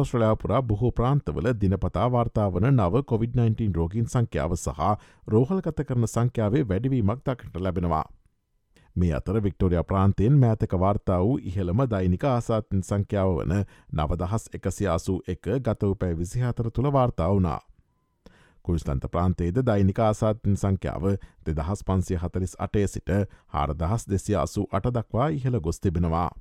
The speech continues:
මේ අතර ඉන්ෆ්ලුවෙන්සා එන්නත් ලබා ගැනීමට හැකි සියලුම ඔස්ට්‍රේලියානුවන් ඒවා ලබා ගන්නා ලෙස ඔස්ට්‍රේලියාවේ වැඩ බලන ප්‍රධාන වෛද්‍ය නිලධාරිණී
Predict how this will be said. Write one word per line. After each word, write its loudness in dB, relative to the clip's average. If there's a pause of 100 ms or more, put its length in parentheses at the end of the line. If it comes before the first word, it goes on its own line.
(640)
මේ 8
අතර 0
ඉන්ෆ්ලුවෙන්සා 2
එන්නත් 2
ලබා 0
ගැනීමට 2
හැකි -2
සියලුම 2
ඔස්ට්‍රේලියානුවන් 2
ඒවා 4
ලබා 2
ගන්නා 0
ලෙස -6 (440)
ඔස්ට්‍රේලියාවේ -2
වැඩ 2
බලන 2
ප්‍රධාන -2
වෛද්‍ය -2
නිලධාරිණී -2